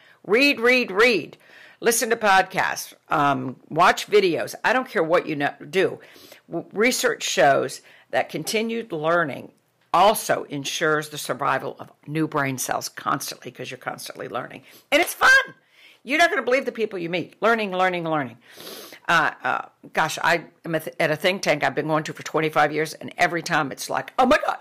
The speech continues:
oh my God." It's like having some kind of amazing emotional mental sex. Learning, learning, learning. Um, food is medicine. We know that now.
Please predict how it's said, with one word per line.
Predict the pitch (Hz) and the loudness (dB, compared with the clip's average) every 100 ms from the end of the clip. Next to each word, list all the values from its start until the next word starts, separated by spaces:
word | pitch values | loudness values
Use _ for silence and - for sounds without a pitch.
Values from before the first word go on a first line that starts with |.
| _ | _
oh | 440 | -2
my | 285 - | -2 -2
God." | - - _ - _ - | -6 -12 _ -20 _ -16
It's | - | -6
like | 139 - | -6 -2
having | 170 139 135 107 - | -2 0 -4 -10 -10
some | - 156 | -4 -4
kind | 160 131 | -2 -6
of | 120 - | -6 -8
amazing | 135 139 135 147 156 147 131 | -10 -8 -6 -4 -4 -4 -6
emotional | 135 139 - 127 | -4 -4 -6 -8
mental | 135 131 | -8 -8
sex. | 131 131 131 - - - - - - - - | -6 -4 -4 -8 -16 -20 -20 -20 -20 -18 0
Learning, | 208 202 143 | 2 2 2
learning, | 165 170 156 143 | 4 4 2 0
learning. | 147 131 123 - _ - - _ | 0 0 -8 -16 _ -20 -20 _
Um, | 180 185 165 - | 6 6 4 -4
food | - 233 220 | 0 0 0
is | 214 | -2
medicine. | 170 175 202 - 240 247 | -2 -2 -2 -8 -10 -10
We | 147 147 | -6 -2
know | 151 165 | 0 0
that | 202 190 | 0 -4
now. | 202 196 | -4 -8